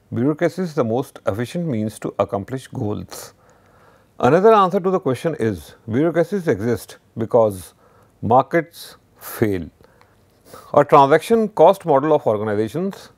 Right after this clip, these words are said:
based on microeconomic theory has been proposed, which views markets and hierarchies as alternative ways to coordinate economic activity. Markets are defined as means for allocating resources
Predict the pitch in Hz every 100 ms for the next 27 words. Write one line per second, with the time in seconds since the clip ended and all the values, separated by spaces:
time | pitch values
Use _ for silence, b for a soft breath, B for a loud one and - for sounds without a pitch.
0 | _ - 101 139 156 151 185 190 202 -
1 | 110 107 147 151 127 120 120 - 110 151
2 | 180 139 101 87 117 127 - 107 98 147
3 | - b b b b - 156 175 151 135
4 | 143 160 135 139 - 156 - - 117 160
5 | 147 107 101 98 147 147 117 104 - 98
6 | 101 110 123 151 92 101 101 98 - 139
7 | - 107 95 120 156 - - 104 95 143
8 | - 104 - 95 87 - - b b b
9 | 104 143 - 240 202 190 180 156 127 135
10 | 127 139 135 120 151 180 - 143 - 113
11 | 117 147 165 170 160 175 185 233 202